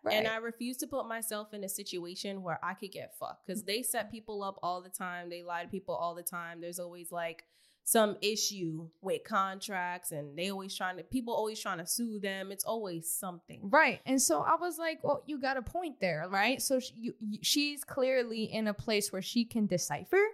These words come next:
Speaker 2: And I feel like anybody who is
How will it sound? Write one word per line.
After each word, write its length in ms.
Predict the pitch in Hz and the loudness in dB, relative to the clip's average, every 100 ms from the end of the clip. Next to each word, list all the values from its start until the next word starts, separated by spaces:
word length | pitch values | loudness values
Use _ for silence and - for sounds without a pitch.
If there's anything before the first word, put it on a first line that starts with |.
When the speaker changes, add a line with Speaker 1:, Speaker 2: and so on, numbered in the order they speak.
| - _ - _ | -2 _ -20 _
Speaker 2:
And 200 | 240 247 | 6 8
I 120 | 240 | 6
feel 260 | 226 247 240 | 4 4 6
like 400 | 233 226 220 - | 4 2 0 -2
anybody 880 | 208 233 339 240 180 160 175 185 254 - _ _ - | 0 2 2 2 0 0 -6 -8 -8 -10 _ _ 2
who 200 | 254 220 | 4 6
is 380 | 214 226 220 | 4 4 2